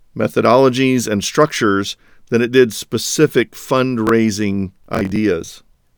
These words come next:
In episode seventy, we talk about how do we determine the right amount to give, and this introduced three metrics or principles on which to gauge how we might give more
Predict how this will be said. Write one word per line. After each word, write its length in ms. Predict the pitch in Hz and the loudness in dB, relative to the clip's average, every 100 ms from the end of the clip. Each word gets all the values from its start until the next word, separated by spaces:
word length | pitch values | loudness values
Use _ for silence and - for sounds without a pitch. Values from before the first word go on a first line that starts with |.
| _ | _
In 220 | 123 127 | 0 2
episode 560 | 135 127 - 117 101 92 | -2 0 4 4 4 -4
seventy, 760 | - - 143 131 113 113 143 - - | 0 6 6 6 0 0 -2 -8 -10
we 120 | 131 | -8
talk 340 | 127 143 120 - | 2 4 4 2
about 300 | 117 113 - | 4 2 2
how 220 | - 143 | 4 4
do 60 | 139 | 4
we 200 | 123 117 | 0 -2
determine 480 | 113 - 143 135 | -4 0 2 2
the 80 | 120 | 2
right 200 | 117 123 | 4 4
amount 300 | 117 120 117 | 2 2 0
to 100 | 117 | -4
give, 420 | 98 135 107 85 - _ _ _ - | 2 4 4 2 -14 _ _ _ -2
and 240 | 117 110 | 0 2
this 240 | 123 151 - | 4 4 2
introduced 840 | 139 131 113 95 131 117 107 - _ | -2 0 -2 0 0 0 -2 -12 _
three 560 | - - 127 131 127 - - | -18 -8 -2 0 0 -4 -4
metrics 640 | 107 123 - 110 - - | -2 -2 0 0 0 -12
or 240 | - 117 | -2 -2
principles 720 | 107 - 147 - 113 107 101 - | 0 -2 -2 -2 -2 0 -2 -4
on 240 | 120 123 | -2 0
which 260 | 120 123 - | 0 0 -4
to 120 | - | -10
gauge 640 | 95 120 143 131 95 87 - _ _ _ _ | -4 0 0 0 -2 -6 -14 _ _ _ _
how 300 | - 143 135 | 0 4 4
we 240 | 123 120 | 2 0
might 340 | 110 113 113 | 2 0 0
give 320 | 113 123 104 107 | 2 2 4 0
more 560 | 120 160 127 98 110 | 2 4 6 4 0